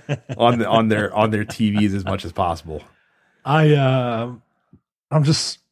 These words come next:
Speaker 2: <coughs> I'm so tired of his shtick.
Speaker 1: Yeah.
Speaker 2: That, um, I want him to just, uh, I want him to just be Terry Bollea at this point.
Speaker 1: I just want
Speaker 2: And
Speaker 1: him to n-, to go away.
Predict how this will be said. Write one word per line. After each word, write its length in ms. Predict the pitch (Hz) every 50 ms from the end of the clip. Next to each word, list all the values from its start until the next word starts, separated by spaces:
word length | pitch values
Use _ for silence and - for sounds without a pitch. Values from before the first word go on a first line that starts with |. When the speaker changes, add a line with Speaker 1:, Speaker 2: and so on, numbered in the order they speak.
| _ _ _
Speaker 2:
<coughs> 260 | _ _ _ _ -
I'm 360 | - - - - - - 135
so 180 | 107 110 156 156
tired 320 | 143 - - 139 127 120 110
of 80 | 104
his 120 | 98 90 82
shtick. 420 | - - - - 101 82 80 - _ _ _ _ _ _ - _
Speaker 1:
Yeah. 260 | - 98 90 76 - - _ _ _ _ _ _ - - -
Speaker 2:
That, 440 | 151 139 101 117 104 104 92 - -
um, 540 | 113 98 92 92 92 90 82 85 85 85 78 -
I 120 | - 95
want 260 | 98 98 113 120 120 120
him 100 | 113 107
to 100 | 101 95
just, 380 | 95 101 95 87 - - -
uh, 400 | 92 87 82 82 82 76 71 80 - _ _ _ _ _ _ _ _ _ _ _ _ -
I 80 | 98 107
want 180 | 123 143 151
him 100 | 143 135
to 80 | 131 120
just 240 | 113 110 113 107 95
be 120 | 98 98
Terry 340 | 90 - - 117 95 90 87
Bollea 500 | 85 80 82 78 78 80 80 73 73 71
at 120 | 65 - -
this 120 | 76 71
point. 340 | - - - 64 57 55 - _ _ -
Speaker 1:
I 140 | 120 139
just 240 | 185 233 254 - - -
want 160 | 127 127 139
Speaker 2:
And 160 | 143 135 127
Speaker 1:
him 180 | 127 123 120 117
to 60 | 117 -
n-, 60 | - 110
to 160 | - 123 113
go 200 | 113 123 123 120
away. 420 | 120 113 104 92 131 165 135 -